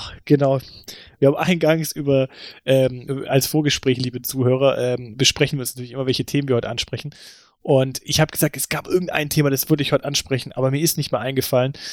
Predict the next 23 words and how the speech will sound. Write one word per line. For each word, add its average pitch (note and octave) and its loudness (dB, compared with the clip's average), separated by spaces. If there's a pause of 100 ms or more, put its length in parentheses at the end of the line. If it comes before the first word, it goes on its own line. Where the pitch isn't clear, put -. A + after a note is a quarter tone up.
(240)
Und C#3 2
jetzt, - 2
wo C3+ -8
du C3+ -2
sagst - 2
cringe, C3+ 2
jetzt C3+ -6
fällt's B2 2
mir A#2+ -10
wieder A#2+ 0
ein B2+ 2
und A#2 -8
da, A#2+ -2 (260)
oh, A2+ -4 (120)
da A2+ -2
müssen A2 -10
wir F#2+ -12
echt - -14
noch A2 -14
drüber, G#2+ -20
drüber A2 -20
reden, A2 -18
ey. G#2 -20